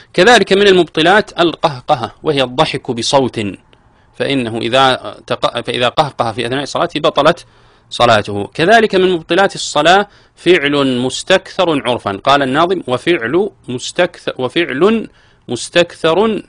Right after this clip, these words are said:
عرفاً"، وقوله "وفعل" هي في الأصل "وفعل"، لكنها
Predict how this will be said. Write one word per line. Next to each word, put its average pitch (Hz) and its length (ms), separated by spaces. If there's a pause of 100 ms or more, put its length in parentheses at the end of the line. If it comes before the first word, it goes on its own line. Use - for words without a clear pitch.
(140)
عرفاً"، 127 640 (640)
وقوله 175 380
"وفعل" 156 800
هي 165 200
في 156 100
الأصل - 500
"وفعل"، 120 920 (560)
لكنها 151 680